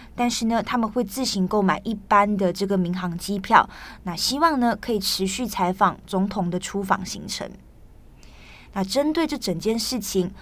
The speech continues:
我们的专栏作者杨浅豪其实也有采访到了，呃，在M B C的记者。那这位记者呢，就表示，他认为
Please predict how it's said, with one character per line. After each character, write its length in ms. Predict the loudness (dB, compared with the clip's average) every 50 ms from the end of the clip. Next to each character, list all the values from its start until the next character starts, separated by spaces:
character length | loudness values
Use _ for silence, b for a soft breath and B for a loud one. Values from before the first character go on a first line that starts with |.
| B B B
我 80 | B 2
们 120 | 2 4 4
的 140 | 2 2
专 140 | 2 2 4
栏 160 | 4 4 2
作 180 | 2 2 0 0
者 260 | 2 0 0 0 -2 -4
杨 180 | -6 -4 -2 -2
浅 220 | -2 -2 -4 -6
豪 320 | -6 -4 0 0 2 2 0 -2
其 120 | -6 -6
实 140 | -4 -2 0
也 80 | 0 2
有 100 | 2 0
采 220 | 0 0 0 0
访 220 | 0 0 -2 0 4
到 180 | 6 6 6
了， 240 | 6 4 2 0 -2 B B B B B
呃， 140 | B -10 -2
在 160 | 2 2 4
M 180 | 4 4 2
B 140 | 2 0 -2
C 160 | -2 -4 -2
的 100 | -2 -2
记 240 | -2 -2 -2 -4 -4
者。 300 | -4 -4 -4 -6 -6 -8 -10 B B B B B B B B B
那 100 | -4 -2
这 160 | 0 2 2
位 100 | 2 2
记 200 | 0 0 -2 -4
者 160 | -2 0 0
呢， 200 | 2 2 2 0
就 280 | 0 0 0 2 2 0
表 240 | 0 -4 -8 -8 -8
示， 340 | -6 -4 -2 -2 -2 -2 -4 B B B B B B B B B
他 140 | -2 -2 0
认 240 | 2 4 2 4 4
为 260 | 4 4 4 2